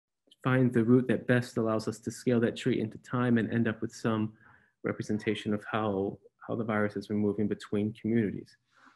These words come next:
One drawback on this method is that building these large trees is difficult. It's difficult to, to find the, the best tree, and there's a lot of uncertainty in the tree. There are a number of trees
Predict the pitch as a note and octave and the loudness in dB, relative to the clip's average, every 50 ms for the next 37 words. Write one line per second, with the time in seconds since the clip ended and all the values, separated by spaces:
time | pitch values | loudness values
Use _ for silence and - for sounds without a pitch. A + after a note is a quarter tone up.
0 | _ _ _ _ _ _ _ _ - - C3 C#3+ D3+ D3+ C#3+ C3 D3 C#3 C3+ D3 | _ _ _ _ _ _ _ _ -4 2 4 6 8 8 8 8 6 6 6 6
1 | D#3+ D3+ D3+ C3 C3 C#3 D3+ - - - B2 B2+ B2 A#2+ A#2+ A#2+ - B2+ A#2+ A#2+ | 6 4 4 4 4 4 2 0 -4 -2 2 4 4 4 4 4 2 2 2 2
2 | - C3 B2 A#2+ - A2+ - - - - C#3 C#3 C#3+ C#3 C#3 C3 B2 A#2+ A#2 - | 2 0 0 2 0 0 -2 -2 2 6 6 8 8 8 8 6 6 4 4 2
3 | A#2+ B2 B2 A#2+ A#2 - - - - - C3 B2 A#2 A2+ A2 A2 A2 - - - | 2 2 4 2 2 0 -6 -12 -4 0 2 4 4 4 4 0 -2 -6 -16 -10
4 | - - A#2 A2+ G#2+ G#2+ G#2+ - - - - - C3 B2 - C3+ C3+ C3+ - D3+ | -4 -2 0 0 0 -2 -4 -6 -14 -18 -14 -12 -12 -6 -2 -2 -2 0 -2 -2
5 | - F#3 G#3 C4+ - - - C3+ B2+ - - - C#3 C3+ - C#3 C#3 - C3+ B2+ | -2 -2 -2 -2 -4 -6 -6 -6 -6 -6 -4 -2 0 0 0 0 0 0 0 0
6 | B2+ - - - C3+ C3 B2+ A#2+ A#2 A#2+ - - _ _ _ _ _ _ _ _ | -2 -2 -2 2 2 4 4 4 2 0 -2 -12 _ _ _ _ _ _ _ _
7 | _ _ _ _ - - A#2 - - - B2+ B2 A#2 A2+ G#2+ A2 A2+ A2+ A#2+ A2+ | _ _ _ _ -6 -6 -6 -4 0 2 2 4 4 2 2 -2 -2 -2 0 0
8 | A2 G#2+ G#2 - - - _ - A#2+ G#2+ G#2+ - B2 A#2 - - - - - - | 2 2 0 -2 -4 -8 _ 0 0 0 2 2 0 0 0 -4 -10 -6 0 4
9 | E3+ F3+ A3+ A#3+ C4 - - - C3 B2 A#2+ B2 B2+ B2 C3 B2+ B2 B2 B2 A#2+ | 4 6 4 4 0 -4 -4 0 2 2 4 4 4 2 2 2 4 2 2 0
10 | - - - D#3 D3+ C#3 C3+ - A2 G#2 A2 G#2+ G#2 G#2 - A2+ G#2+ A2+ A2 A2 | 0 2 4 4 4 4 2 0 0 0 2 0 0 -2 -2 -2 0 0 2 2
11 | A#2 C3 C3 B2+ A#2+ A2+ - - - A#2 A2 G#2 A2 - - | 2 2 2 2 0 -2 -4 -4 -2 0 0 0 -2 -4 -10